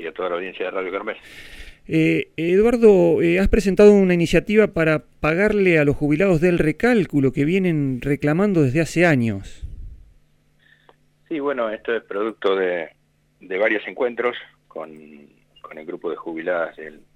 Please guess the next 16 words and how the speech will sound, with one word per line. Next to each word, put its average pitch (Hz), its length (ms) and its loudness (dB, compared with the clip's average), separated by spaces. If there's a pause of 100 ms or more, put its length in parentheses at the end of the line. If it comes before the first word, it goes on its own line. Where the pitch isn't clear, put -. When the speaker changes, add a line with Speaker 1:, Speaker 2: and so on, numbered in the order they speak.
(120)
Speaker 1:
del - 200 -16
recálculo 104 520 -8
que 87 120 -14
lleva 95 240 -6
al 87 80 -10
frente 92 380 -10
este - 180 -12
reclamo. 107 480 -8 (400)
Obviamente 98 380 -8
que 90 80 -8
el 87 60 -10
universo 92 380 -6
es 87 80 -18
mucho 92 220 -16
más 95 140 -8
grande. 104 400 -8